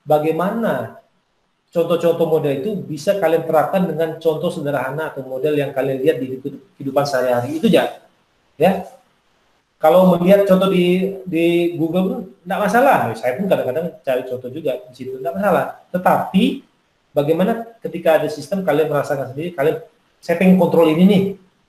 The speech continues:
Nah, akhirnya nanti apa? Nanti bisa suatu saat kalian bisa jadikan, ketika kalian K P, kalian tugas akhir, sistem ini bisa malah di, di-upgrade. Gitu kan? Gitu ya.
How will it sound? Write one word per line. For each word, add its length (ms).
Nah, 320
akhirnya 380
nanti 100
apa? 340
Nanti 320
bisa 380
suatu 240
saat 240
kalian 160
bisa 160
jadikan, 340
ketika 320
kalian 240
K 60
P, 220
kalian 240
tugas 240
akhir, 480
sistem 400
ini 160
bisa 240
malah 240
di, 240
di-upgrade. 640
Gitu 160
kan? 240
Gitu 320
ya. 320